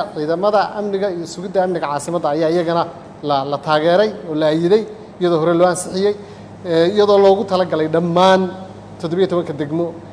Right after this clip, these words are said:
in si degdeg ah looga howlgalo si ay doo-, inoogu dhacdo doorasho nabdoon oo xasiloon. Ee, waxaana kolleyba faafin doona wasaaradda amniga qorshaha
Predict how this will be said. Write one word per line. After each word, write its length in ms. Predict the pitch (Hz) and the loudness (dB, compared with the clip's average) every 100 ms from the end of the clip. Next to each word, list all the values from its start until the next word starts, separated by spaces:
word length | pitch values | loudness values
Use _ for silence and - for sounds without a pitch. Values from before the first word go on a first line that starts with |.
| - | -8
in 80 | 190 | -6
si 180 | 185 196 | -6 -6
degdeg 320 | 180 160 170 | -6 -2 -2
ah 40 | 165 | 0
looga 240 | 160 170 | 0 0
howlgalo 380 | 170 170 175 185 185 - - - | 0 0 0 0 -2 -16 -20 -16
si 380 | - 190 190 180 180 | -4 -2 -2 -4 -6
ay 120 | 160 | -4
doo-, 240 | 156 170 190 | 0 0 0
inoogu 240 | 170 170 | 0 0
dhacdo 220 | 165 147 156 | 0 -2 -2
doorasho 340 | 143 143 - | -4 -4 -4
nabdoon 400 | 156 139 143 151 147 151 | -4 -4 -2 -2 -4 -10
oo 80 | |
xasiloon. 460 | 143 139 139 139 180 180 - - - - | -10 -8 -6 -2 -2 -4 -16 -20 -20 -10
Ee, 300 | 165 151 151 | -2 0 2
waxaana 360 | 160 151 165 165 | 0 -2 -2 -2
kolleyba 420 | 208 185 160 143 135 - - - - | 0 2 2 2 -2 -12 -20 -20 -2
faafin 300 | 160 143 180 | 0 0 0
doona 220 | 151 147 | 0 0
wasaaradda 440 | 143 135 151 151 143 | -2 -2 -2 0 0
amniga 320 | 147 147 143 131 | 0 -2 -4 -6
qorshaha 400 | - 139 165 143 | -10 -8 -4 -4